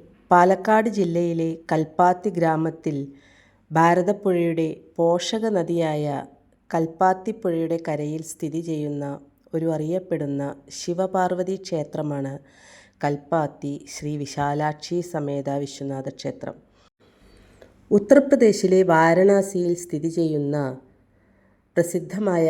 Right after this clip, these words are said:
കാശി വിശ്വനാഥ ക്ഷേത്രത്തിലെ അതേ സങ്കല്പത്തിൽ ശിവഭഗവാനും കാശിയിലെ തന്നെ പ്രസിദ്ധ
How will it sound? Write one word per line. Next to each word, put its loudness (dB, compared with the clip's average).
കാശി 0
വിശ്വനാഥ 0
ക്ഷേത്രത്തിലെ -6
അതേ 4
സങ്കല്പത്തിൽ -4
ശിവഭഗവാനും 2
കാശിയിലെ 0
തന്നെ 0
പ്രസിദ്ധ -2